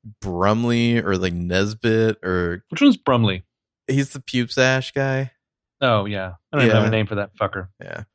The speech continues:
Speaker 2: I mean, they, they call him out right at the beginning, like, "What is that shit on your lip?"
Speaker 1: Mm-hmm.
Speaker 2: Let me tell you how much I hate those,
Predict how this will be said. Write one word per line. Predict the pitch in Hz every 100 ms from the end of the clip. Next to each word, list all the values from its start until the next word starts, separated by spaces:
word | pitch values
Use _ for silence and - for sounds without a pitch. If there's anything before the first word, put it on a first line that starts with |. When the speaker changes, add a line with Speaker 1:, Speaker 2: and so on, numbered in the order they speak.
| _ _ _ _ _ _ _ -
Speaker 2:
I | 202
mean, | 202
they, | 226
they | 254
call | - 262
him | 254
out | 240
right | 196 202
at |
the | 190
beginning, | 170 226 190
like, | 147
"What | 185
is | 175
that | 180 151
shit | - 196 185
on | 160
your | 151
lip?" | 143 123 - - 131
Speaker 1:
Mm-hmm. | 120 117 113 - _ _ _ _ _ _ _ _ _ _ _ _ - _
Speaker 2:
Let | 202 311
me | 320
tell | 202
you | 190 147 117 - _
how | - 139 139
much | 131 117 110
I | 120
hate | 107 117 110
those, | 110 107